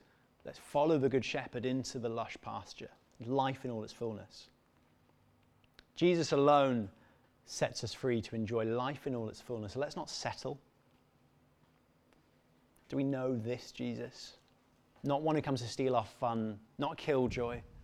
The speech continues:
but one who comes to offer us life in all its fullness.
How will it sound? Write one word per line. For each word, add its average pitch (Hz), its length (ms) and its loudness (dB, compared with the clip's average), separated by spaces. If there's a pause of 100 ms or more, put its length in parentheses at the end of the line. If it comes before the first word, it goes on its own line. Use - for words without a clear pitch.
(380)
but 135 60 -6
one 139 220 2
who 151 80 4
comes 139 180 0
to - 180 -6
offer 139 400 0
us 113 140 -4
life 139 500 -4
in 131 80 -2
all 120 140 -2
its - 100 -12
fullness. 120 600 -6